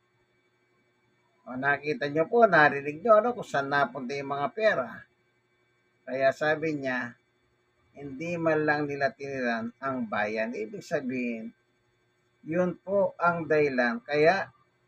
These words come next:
tayo po ngayon ay nagkakaroon ng malalaking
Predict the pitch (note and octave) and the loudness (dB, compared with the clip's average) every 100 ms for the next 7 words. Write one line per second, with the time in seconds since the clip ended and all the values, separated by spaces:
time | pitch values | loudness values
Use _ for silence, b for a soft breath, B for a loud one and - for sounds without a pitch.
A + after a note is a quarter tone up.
0 | _ _ _ - C#3+ D3+ D#3+ D#3+ D#3 - | _ _ _ -8 0 4 6 6 4 2
1 | C#3 C3 C3+ B2+ A#2+ A#2+ C#3+ D3 B2+ B2+ | -6 -4 -4 -2 -2 0 -2 -4 -4 -6
2 | - C#3+ D3 D3 C3 B2+ A#2 B2 E3 F3+ | -6 -6 -4 -2 0 0 0 -2 -4 -2
3 | E3+ D#3 C#3+ B2+ C#3+ D3 | 0 2 2 0 -6 -8